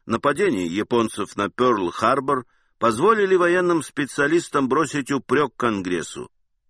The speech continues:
Дирижабли береговой охраны, по их мнению, не позволили бы незаметно подойти к кораблям.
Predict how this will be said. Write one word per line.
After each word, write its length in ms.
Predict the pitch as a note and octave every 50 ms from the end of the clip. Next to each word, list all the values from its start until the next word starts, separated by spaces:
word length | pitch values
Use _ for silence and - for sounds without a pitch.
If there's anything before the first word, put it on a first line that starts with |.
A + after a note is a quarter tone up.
| _ _
Дирижабли 720 | - - G#2+ A2 A#2 A#2+ G#2 G#2 C3+ D3 D3+ C#3 C#3+ D3+ D3
береговой 640 | C3 C#3+ C#3+ C#3 B2+ A2+ B2 B2 C3 C#3+ C#3 B2+
охраны, 520 | A#2 A2+ - - B2 C#3 D3 D3+ D3 D3 C3+
по 160 | - C#3+ C#3+
их 200 | D3 C3+ - -
мнению, 540 | A2 B2+ C#3+ D3 D3+ D3+ D3+ D#3 D3+ C#3 _ _ _ _ _
не 200 | - G2+ A#2+ C#3+
позволили 760 | C3 - C#3 C3+ B2+ G#2 F#2+ F2 G2+ C3+ E3 E3+ E3 D#3 C#3+ C3+
бы 120 | A2+ A#2
незаметно 600 | A2+ A2+ A2 G#2 G#2 G#2+ G#2+ A2+ A2+ A2 - G#2+ F#2+
подойти 480 | - G2+ F#2+ G2 G2 F2+ - - A2
к 80 | F2+ -
кораблям. 600 | - G2+ F#2+ F#2 F2 E2+ F2 E2+ D#2 C#2+ C2 -